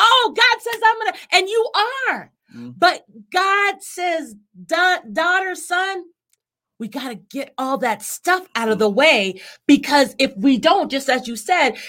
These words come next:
Speaker 1: if
Speaker 2: So
Speaker 1: we
Speaker 2: right.
Speaker 1: don't remove, if we don't dig up, if we don't expose, the Bible says, "You shall know the truth, and the truth
Speaker 2: Truth
Speaker 1: shall
Speaker 2: shall
Speaker 1: make
Speaker 2: make
Speaker 1: you
Speaker 2: you
Speaker 1: free."
Speaker 2: free. That's
Speaker 1: And
Speaker 2: right.
Speaker 1: so you, I mean,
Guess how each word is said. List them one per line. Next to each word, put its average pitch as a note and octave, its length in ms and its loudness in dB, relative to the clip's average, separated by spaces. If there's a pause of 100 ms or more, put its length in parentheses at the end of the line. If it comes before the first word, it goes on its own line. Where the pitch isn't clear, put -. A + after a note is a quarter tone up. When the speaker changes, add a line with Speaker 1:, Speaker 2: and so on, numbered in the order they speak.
(100)
Speaker 1:
if C4 100 4
Speaker 2:
So G#3 60 -6
Speaker 1:
we D4+ 220 6
Speaker 2:
right. G#4+ 120 8
Speaker 1:
don't D4+ 220 2
remove, D#4 500 6
if C4+ 140 -2
we E4+ 140 0
don't C4+ 400 -2
dig F#4 300 2
up, E3+ 280 -4 (180)
if C#4+ 140 2
we E4+ 220 8
don't G4+ 220 4
expose, D#4 1200 0 (240)
the D#4 100 2
Bible G4 300 2
says, D4+ 260 0
"You D#4+ 120 -2
shall D#4+ 220 0
know C#4+ 160 0
the A#3+ 120 -2
truth, F4 440 -6
and C4+ 140 -2
the B3 80 4
truth F4 340 -2
Speaker 2:
Truth - 20 -8
Speaker 1:
shall C4 280 0
Speaker 2:
shall A3+ 80 -4
Speaker 1:
make C4+ 400 0
Speaker 2:
make F#4 360 4
Speaker 1:
you C#4 160 0
Speaker 2:
you E4+ 240 4
Speaker 1:
free." - 560 2
Speaker 2:
free. - 160 -18
That's - 260 -16
Speaker 1:
And C4 80 0 (100)
Speaker 2:
right. D#4+ 80 -4
Speaker 1:
so E4+ 160 2 (240)
you, F4 500 4
I F4+ 140 4
mean, F#4 300 -4